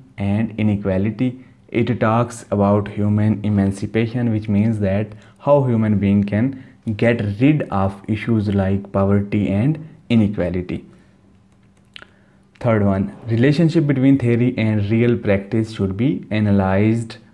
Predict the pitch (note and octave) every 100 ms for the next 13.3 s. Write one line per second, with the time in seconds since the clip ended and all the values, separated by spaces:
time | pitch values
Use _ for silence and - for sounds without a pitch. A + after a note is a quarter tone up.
0 | _ _ G#2 - A2 B2+ B2+ - F#2 F#2+
1 | G2+ A#2 F3+ - - - G#2 F#2 - -
2 | - _ _ _ - E3+ D#3 D#3+ D#3 E3+
3 | E3 D#3+ A#2 A2 G#2+ G#2+ G#2 A2 G#2 A2
4 | A#2+ A2+ G2+ G#2 G#2+ G2+ - - A2 G#2+
5 | C#3+ C#3 - - G#2 G#2+ C#3 - - -
6 | - C3 B2+ C#3+ D3+ D3 D3 C#3 A2 G#2+
7 | G#2 G#2 G#2 B2+ A#2 G#2 A#2+ C3+ D#3 -
8 | - - _ - A#2 - A2 G#2+ A2 A2
9 | G#2 G2+ G2+ A2+ G#2+ G#2 G2+ G2 F#2+ G#2+
10 | - A#2 G#2+ A2 - A2 G#2+ A#2 A#2+ G#2
11 | G2+ A2+ A#2 - G#2 G2 G2+ G2+ G#2+ G2+
12 | G2+ G2+ G2 - G2+ B2+ A2 G2 G2+ F#2
13 | F#2+ -